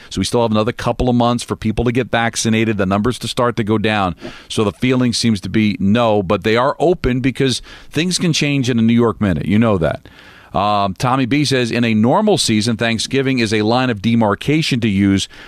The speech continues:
for seeing who keeps their playoff spot and who drops in, uh, out of the standings."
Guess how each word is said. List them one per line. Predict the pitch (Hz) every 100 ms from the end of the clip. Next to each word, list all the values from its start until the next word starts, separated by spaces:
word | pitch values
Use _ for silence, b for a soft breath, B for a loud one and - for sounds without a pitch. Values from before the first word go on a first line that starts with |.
| B
for | -
seeing | 104 - 131
who | 120
keeps | 110 - 123
their | - 110
playoff | - 113 113 107
spot | - 107 107
and | 92
who | 113
drops | 117 110 110 107 -
in, | 117 113 107 98 B B B B -
uh, | 80 -
out | 113
of | 117
the | 95
standings." | - 131 135 123 95 87